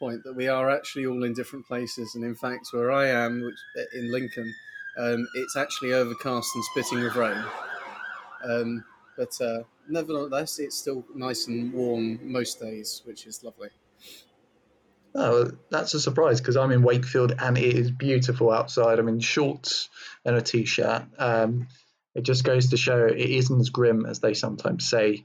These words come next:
Speaker 2: up north. Um, so we've got quite a, uh, quite a, a lineup to get through, really. It's been a busy couple of weeks. We haven't had a podcast in a while,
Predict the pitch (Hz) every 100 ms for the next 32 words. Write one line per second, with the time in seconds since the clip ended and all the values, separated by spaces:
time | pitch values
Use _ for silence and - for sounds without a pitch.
0 | - 120 - 117 104 - - - _ _
1 | _ _ 143 151 147 151 156 - - 180
2 | 147 127 127 143 131 - 156 143 131 123
3 | 120 123 120 113 110 107 - _ _ _
4 | _ _ _ 135 123 123 127 - _ -
5 | 117 117 120 135 143 127 127 131 139 143
6 | - 143 135 143 143 139 131 135 131 123
7 | 139 131 131 135 127 131 127 139 131 -
8 | 127 127 117 123 139 131 127 120 117 -
9 | 117 113 113 117